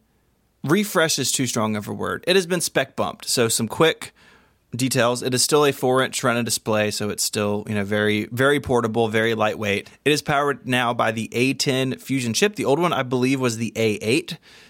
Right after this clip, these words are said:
so make of that what you will. The A ten Fusion, by the way, came from the iPhone seven, so that, that always helps me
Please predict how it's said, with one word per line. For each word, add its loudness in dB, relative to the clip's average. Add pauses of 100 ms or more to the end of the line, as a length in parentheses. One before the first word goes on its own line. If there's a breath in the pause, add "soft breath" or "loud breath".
so -2
make -4
of -2
that 0
what -6
you -2
will. 0 (220)
The 2
A 2
ten -4
Fusion, -2
by 2
the 2
way, 2
came -2
from -4
the -2
iPhone -2
seven, -2
so -2
that, -2
that 0
always 4
helps -2
me 0